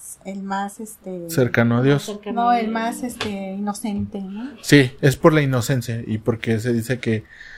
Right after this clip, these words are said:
Speaker 1: Más puro.
Speaker 2: ajá, que es el más puro. Y, este, con alas, ¿no? Esa es la
Speaker 3: Ujú.
Speaker 2: representación más, este, clásica de los querubines. Pero tuvieron que,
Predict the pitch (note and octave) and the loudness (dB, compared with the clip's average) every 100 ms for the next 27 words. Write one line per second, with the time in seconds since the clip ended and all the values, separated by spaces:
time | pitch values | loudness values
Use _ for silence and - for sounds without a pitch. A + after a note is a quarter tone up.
0 | - G#3+ - - A#3+ G#3+ G#3 A2+ C#3+ C3+ | -8 -6 -6 -4 -4 -2 0 2 4 2
1 | - A#2+ C3 B2+ A#2+ A2+ D#3 C3+ A#2 _ | 0 0 0 0 0 0 0 0 0 _
2 | _ _ - - - B2 B2+ B2 B2 A2+ | _ _ -20 -20 -2 4 6 6 4 2
3 | - A2 A2+ G#2+ G2+ G2+ - - _ _ | 0 2 4 4 4 0 -6 -14 _ _
4 | _ B2 E3+ F#3+ B2+ C#3+ C3+ B2 A2+ A2+ | _ 2 2 4 2 2 4 4 2 0
5 | A2+ A2 A#2 A2 G#2+ A#2+ A#2+ A#2+ B2+ A#2+ | -2 -2 0 -2 -2 0 0 0 -2 2
6 | A2+ A2 A2 - A2+ - - G2 F2+ E2+ | 4 4 0 -4 -8 -8 -6 -4 -4 -8
7 | - - - - - D#3+ D3+ D3+ D3 C3 | -14 -20 -10 -2 8 8 8 4 4 4
8 | A#2+ A2 - B2+ A#2+ B2 C3 A2+ - - | 2 0 0 0 2 2 2 0 -6 -18
9 | _ _ _ _ _ _ _ D#3 D#3 D#3 | _ _ _ _ _ _ _ 6 8 6
10 | D#3 - _ _ _ _ _ _ _ _ | 0 -10 _ _ _ _ _ _ _ _
11 | _ _ _ _ _ - D#3 D#3 E3+ F3+ | _ _ _ _ _ 6 6 8 8 8
12 | G3+ G3 E3 D#3 | 4 4 2 2